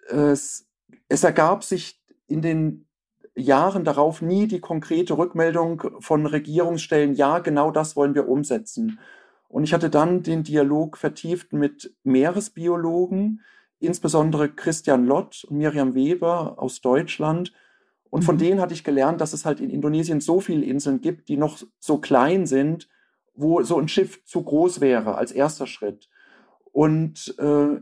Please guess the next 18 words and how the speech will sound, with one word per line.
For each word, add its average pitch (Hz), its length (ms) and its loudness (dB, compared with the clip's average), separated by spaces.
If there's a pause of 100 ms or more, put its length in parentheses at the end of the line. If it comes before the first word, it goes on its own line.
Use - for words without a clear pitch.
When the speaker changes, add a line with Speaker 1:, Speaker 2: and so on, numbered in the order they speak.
Speaker 1:
mit 156 200 -6
ihnen 196 440 0
zusammen 165 560 0
habe 156 140 -2
ich 156 140 -8
dann 147 200 0
das 143 180 -6
Projekt, - 880 -4 (280)
das 143 200 -2
wir 139 160 2
heute 160 460 2
betreiben, 151 680 0
die 139 240 -4
No 147 220 2
Trash 156 260 -4
Triangle 143 380 0
Initiative, 160 520 -4 (400)
hochgezogen, 170 1080 -2